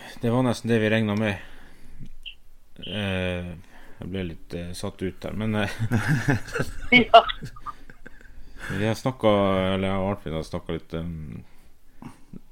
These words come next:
Speaker 1: når det er buss eller togruter du ikke kan være med på fordi at de ikke er tilpasset kunder med rullestol, er det noe, du får, du, er det noe offentlig støtteordning for de rutene, eller?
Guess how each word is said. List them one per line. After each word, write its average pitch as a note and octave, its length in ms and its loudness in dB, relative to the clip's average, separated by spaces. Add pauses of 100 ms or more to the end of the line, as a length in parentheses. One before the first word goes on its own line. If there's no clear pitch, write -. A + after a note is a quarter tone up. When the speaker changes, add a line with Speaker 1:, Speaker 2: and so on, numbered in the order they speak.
Speaker 1:
når G2+ 380 -2
det G#2+ 140 4
er A2+ 140 6
buss B2+ 280 6
eller G2+ 200 2
togruter G2 520 6
du F#2 120 -2
ikke - 240 -2
kan F#2+ 180 0
være F#2 140 2
med G#2 320 0
på E2+ 120 -2
fordi E2+ 340 -2 (100)
at - 160 -8 (160)
de F2+ 220 -4
ikke - 480 -6
er F2+ 100 0
tilpasset F2+ 760 0
kunder F#2+ 220 0
med E2+ 180 0
rullestol, E2+ 480 -2 (600)
er - 120 4
det A#2+ 120 6
noe, G2+ 400 6
du G2 120 -2
får, A2 240 4
du, F#2 400 2
er G#2 180 0
det G2+ 40 2
noe F#2+ 440 -2 (300)
offentlig G2 360 0
støtteordning G2 600 4
for F2+ 140 -2
de F2+ 180 2 (560)
rutene, G2 560 2
eller? D#2+ 260 -2